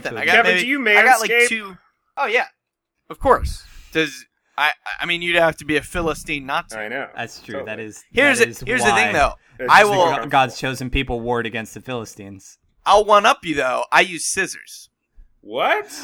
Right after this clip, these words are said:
Speaker 2: I think that's gone on
Speaker 3: That's
Speaker 2: a
Speaker 3: the
Speaker 2: long
Speaker 3: most dangerous
Speaker 2: enough.
Speaker 3: game.
Speaker 1: That's right.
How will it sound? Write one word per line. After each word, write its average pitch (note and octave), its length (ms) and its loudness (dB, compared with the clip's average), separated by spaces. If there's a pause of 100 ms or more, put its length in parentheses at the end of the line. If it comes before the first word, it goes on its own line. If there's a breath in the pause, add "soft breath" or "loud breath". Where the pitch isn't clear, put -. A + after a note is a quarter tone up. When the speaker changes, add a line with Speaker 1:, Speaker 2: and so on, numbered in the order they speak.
(160)
Speaker 2:
I A#3+ 120 2
think E3+ 220 -6
that's B2 240 -2
gone A#2+ 240 -2
on A#2 140 0
Speaker 3:
That's G#2+ 120 -4
Speaker 2:
a - 20 -6
Speaker 3:
the G#2+ 60 -6
Speaker 2:
long A2 120 -2
Speaker 3:
most D3+ 160 -4
dangerous A#2+ 560 -2
Speaker 2:
enough. - 40 -14
Speaker 3:
game. C3 340 -2 (1300 loud breath)
Speaker 1:
That's E3 360 0
right. A3+ 320 4